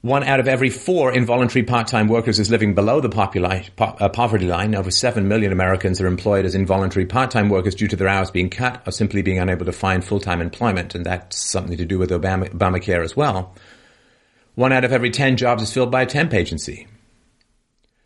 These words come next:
Thirty-six percent of Americans have not saved a dime for retirement, including sixty-nine percent of eighteen to twenty-nine-year-olds and fourteen percent of people sixty-five and older. What is gonna happen to them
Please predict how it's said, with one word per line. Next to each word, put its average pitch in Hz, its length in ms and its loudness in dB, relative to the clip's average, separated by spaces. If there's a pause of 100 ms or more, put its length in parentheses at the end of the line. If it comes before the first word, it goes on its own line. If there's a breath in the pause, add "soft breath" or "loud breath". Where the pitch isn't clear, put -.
(600)
Thirty-six 156 520 0
percent 147 280 2
of 131 80 0
Americans 135 400 2
have 120 100 0
not 131 160 2
saved 131 260 2
a 113 40 4
dime 113 300 2
for 127 100 -2
retirement, 131 560 -2 (180)
including 107 680 0
sixty-nine 113 520 0
percent 113 300 0
of 104 80 -2
eighteen 110 300 2
to 95 60 -4
twenty-nine-year-olds 107 760 2
and 92 120 -4
fourteen 110 360 0
percent 104 240 0
of 95 60 -4
people 107 200 0
sixty-five 98 540 -2
and 92 80 -2
older. 87 240 -2
What 110 340 -2
is 110 100 -2
gonna 101 180 0
happen 90 300 -4
to 90 60 -4
them 85 260 0